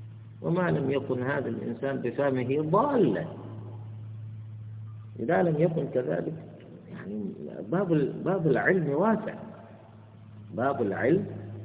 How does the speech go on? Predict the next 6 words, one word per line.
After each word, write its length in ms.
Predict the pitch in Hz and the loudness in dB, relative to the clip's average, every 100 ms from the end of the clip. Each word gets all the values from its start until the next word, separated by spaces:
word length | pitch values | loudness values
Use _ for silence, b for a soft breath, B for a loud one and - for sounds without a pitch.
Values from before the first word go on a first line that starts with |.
| - | 0
واسع، 360 | 151 208 - - - - - - - - - - - - - - - - - - - - - - - - - - - 104 104 - - - - - - - - - - - - - | 4 4 2 -6 -10 -12 -14 -14 -12 -12 -10 -10 -10 -10 -12 -12 -12 -14 -14 -14 -14 -14 -14 -14 -14 -14 -12 -12 -12 -10 -10 -10 -10 -8 -8 -8 -8 -8 -10 -10 -12 -14 -8 8
بخلاف 540 | 175 - 175 240 254 | 8 10 10 10 8
السكران، 640 | 165 156 151 - 143 85 - - - - - - - - - - - - - - - - | 4 2 2 4 4 4 -2 -4 -6 -8 -8 -8 -8 -8 -8 -8 -10 -12 -14 -14 -14 4
أي 460 | 156 196 214 - - - | 8 8 8 2 -4 2
المغمى 420 | 151 190 190 160 147 | 4 6 6 4 4
عليه 320 | 143 165 | 6 4